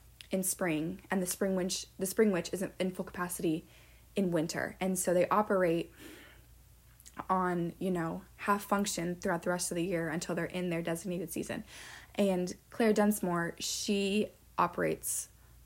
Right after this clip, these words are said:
um, on her powers full capacity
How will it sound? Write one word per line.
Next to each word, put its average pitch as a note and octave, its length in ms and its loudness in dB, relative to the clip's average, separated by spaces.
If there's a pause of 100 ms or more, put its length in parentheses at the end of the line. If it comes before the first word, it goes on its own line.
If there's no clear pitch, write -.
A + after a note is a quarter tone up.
um, F3+ 320 -2 (800)
on F#3+ 120 4
her F3 100 -2
powers F3 640 -2
full G#3+ 160 2
capacity F#3 540 -4